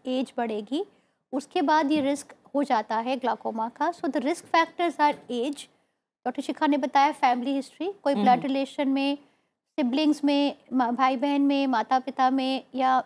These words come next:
Speaker 1: नाना नानी, दादा दादी में किसी को काला मोतिया रहा हो, तो वो स्क्रीनिंग ज़रूर करा लें अपना फ़ोर्टी टू, फ़ोर्टी थ्री के बाद।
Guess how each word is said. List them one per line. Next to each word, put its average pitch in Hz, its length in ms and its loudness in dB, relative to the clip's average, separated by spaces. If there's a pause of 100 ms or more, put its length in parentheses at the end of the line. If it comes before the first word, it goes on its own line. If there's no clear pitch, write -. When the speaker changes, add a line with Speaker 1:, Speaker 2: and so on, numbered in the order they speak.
Speaker 1:
नाना 254 320 2
नानी, 254 340 2
दादा 240 280 -2
दादी 247 300 0
में 269 160 0
किसी 262 260 -8
को 269 140 -2
काला 240 280 0
मोतिया 254 320 -2
रहा 220 120 -2
हो, 254 400 -2 (420)
तो 294 60 -2
वो 311 200 2
स्क्रीनिंग 294 500 0
ज़रूर 254 280 -4
करा 247 260 2
लें 254 160 -2
अपना 254 320 0
फ़ोर्टी 247 280 -2
टू, 254 160 -6
फ़ोर्टी 240 380 -4
थ्री 247 260 -8
के 247 120 -10
बाद। 247 260 0